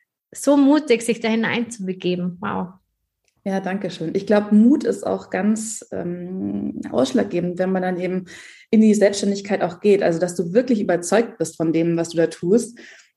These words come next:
Speaker 2: dass du aber auch mit Abstand immer noch überzeugt bist, also nicht in diesem, „Ah ja, das ist jetzt die Idee und ich ver-, verfalle jetzt in so einen richtigen Rausch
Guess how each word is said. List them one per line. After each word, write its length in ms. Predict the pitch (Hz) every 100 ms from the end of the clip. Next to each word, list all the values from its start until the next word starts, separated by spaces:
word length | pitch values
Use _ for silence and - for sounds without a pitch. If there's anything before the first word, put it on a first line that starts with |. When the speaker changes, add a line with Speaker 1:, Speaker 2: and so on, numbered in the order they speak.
| -
Speaker 2:
dass 200 | 202 196
du 80 | 220
aber 240 | 170 170
auch 100 | 175
mit 240 | 185 175 226
Abstand 420 | 233 - 165 165
immer 180 | 165 160
noch 180 | 160 131
überzeugt 540 | 170 165 165 165 175 190
bist, 200 | 202 170
also 160 | 165
nicht 200 | 175 202
in 40 | 190
diesem, 420 | 180 170 170 170 - - - - _ -
„Ah 120 | 214
ja, 160 | 208 233
das 140 | 233
ist 120 | 208
jetzt 440 | 214 - - - -
die 160 | 254
Idee 460 | 220 214 220 269 240
und 340 | 202 208 220
ich 260 | 262 - -
ver-, 180 | - 214
verfalle 480 | - 208 233 240 233
jetzt 200 | 220 214
in 100 | 208
so 60 |
einen 100 | 214
richtigen 480 | 208 240 - 202 190
Rausch 340 | 160 165 262